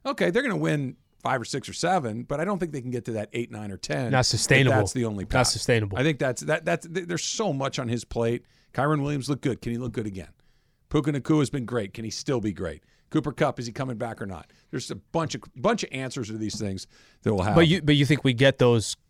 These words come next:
Speaker 2: questions?
Speaker 1: I do.
Speaker 2: It's tough to, I think, get those questions against Philly all answered.
Speaker 1: But those are the teams that you're gonna have to beat a team or two like that along the way. You can't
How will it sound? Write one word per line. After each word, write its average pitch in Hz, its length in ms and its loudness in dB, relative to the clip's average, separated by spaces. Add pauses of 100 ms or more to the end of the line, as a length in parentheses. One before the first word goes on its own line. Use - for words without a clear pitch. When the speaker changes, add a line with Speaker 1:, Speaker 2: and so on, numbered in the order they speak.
(100)
Speaker 2:
questions? 120 500 2
Speaker 1:
I 147 40 4
do. 110 360 4
Speaker 2:
It's - 180 0
tough 196 240 8
to, 165 100 6
I 143 60 8
think, 143 200 2
get 139 160 4
those 127 160 2
questions 117 400 2
against 107 260 -2
Philly 107 480 0
all 92 240 0
answered. 90 420 -8
Speaker 1:
But - 140 4
those 220 220 6
are - 20 2
the 196 100 2
teams 180 280 0
that 156 160 0
you're 170 100 2
gonna 180 140 0
have 202 160 -2
to 185 80 -2
beat 175 240 -2
a 143 40 -4
team 143 280 -2
or 117 40 -6
two 123 240 -2
like 107 300 -6
that 107 140 -6
along 98 260 -6
the 92 60 -8
way. 92 120 -6
You 113 160 -6
can't 220 280 -4